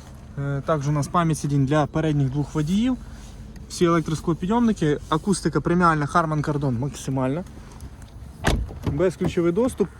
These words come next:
По задній частині салону у нас теж шкіра, просто в новому стані. Темне дерево по салончику, емошні шильдики також на порогах. Виглядає автомобіль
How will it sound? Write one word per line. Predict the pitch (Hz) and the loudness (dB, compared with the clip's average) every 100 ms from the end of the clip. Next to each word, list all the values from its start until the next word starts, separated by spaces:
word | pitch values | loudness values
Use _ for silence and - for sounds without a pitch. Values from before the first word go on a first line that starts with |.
| - - - - | -18 -14 -14 0
По | 180 160 | 2 4
задній | 180 170 | 4 2
частині | 143 - 160 | -2 -2 -2
салону | 151 165 165 147 | 0 -2 0 0
у | |
нас | 147 131 | 0 -2
теж | - 180 | -4 -6
шкіра, | - 226 247 180 | -4 -4 0 0
просто | 170 165 - | 0 -4 -2
в | 147 | -4
новому | 165 160 143 143 | -2 0 0 -2
стані. | - 226 196 147 - - - - - - - - | 0 0 0 -4 -12 -16 -16 -18 -18 -18 -18 -6
Темне | 180 170 156 | -2 2 2
дерево | 165 226 208 180 | 4 4 2 -2
по | 170 | -4
салончику, | - 170 165 - 143 120 - - - - - | -6 -4 -4 -6 -10 -10 -16 -16 -18 -18 -10
емошні | - 160 147 - 143 | -4 -2 -2 -4 -4
шильдики | 165 143 135 139 | -2 -2 -2 -2
також | 147 139 139 | -4 -2 -2
на | 156 | 0
порогах. | 208 233 214 180 - - - - - - - | 2 4 4 2 -8 -16 -14 -14 -14 -16 -10
Виглядає | 139 151 190 196 | -6 -4 0 2
автомобіль | 151 170 170 | 2 0 0